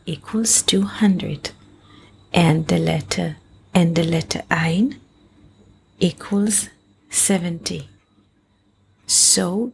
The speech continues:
together the term Etz Hada'at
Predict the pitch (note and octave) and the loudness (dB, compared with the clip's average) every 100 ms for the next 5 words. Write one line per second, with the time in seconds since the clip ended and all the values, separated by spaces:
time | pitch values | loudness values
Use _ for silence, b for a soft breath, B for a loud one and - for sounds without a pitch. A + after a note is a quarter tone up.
0 | - - F#3+ - F3 F3 F#3+ A#3 C4+ _ | -6 -4 -4 -2 -2 -2 -2 -4 -8 _
1 | _ _ - G3 - - G3+ E3 D3+ - | _ _ -4 -4 -2 -2 -4 -4 -10 -16
2 | _ _ _ b b b b b F#3+ A3 | _ _ _ b b b b b -2 0
3 | - - - - _ - G#3+ E3 E3+ - | 0 0 -2 -12 _ -6 -4 -2 -4 -4
4 | F3 G3+ - | -4 -4 -6